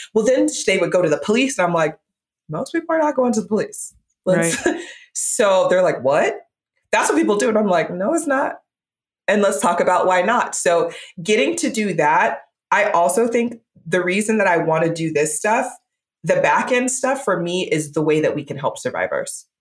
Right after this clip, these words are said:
Speaker 2: Mm.
Speaker 1: If we can train other people, and train is a rough word, but I'll take it. If tr-, if we can train other people how to show up for us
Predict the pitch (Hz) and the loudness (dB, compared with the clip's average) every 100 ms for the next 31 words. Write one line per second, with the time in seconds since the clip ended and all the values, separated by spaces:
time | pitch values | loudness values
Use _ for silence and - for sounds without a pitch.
0 | _ _ - 175 170 160 156 143 _ _ | _ _ -4 -2 -2 -4 -8 -14 _ _
1 | 170 170 190 202 226 - 214 202 170 - | -2 0 0 0 0 0 0 0 0 0
2 | 156 165 160 - 185 139 131 135 165 - | 0 -2 -4 -8 -6 -2 0 0 -4 -12
3 | _ _ _ 160 156 180 160 170 160 143 | _ _ _ -4 -2 0 0 2 2 2
4 | 147 143 143 147 143 139 123 139 143 - | 2 0 2 2 0 0 0 0 -2 -4
5 | - - - - 208 214 320 440 427 - | -4 -2 -2 0 0 2 2 2 2 2
6 | 240 202 170 185 180 185 180 185 185 151 | 2 2 0 0 -2 -2 0 0 0 0
7 | - 151 151 - 175 214 302 320 - | 0 2 0 0 0 2 0 -6 -12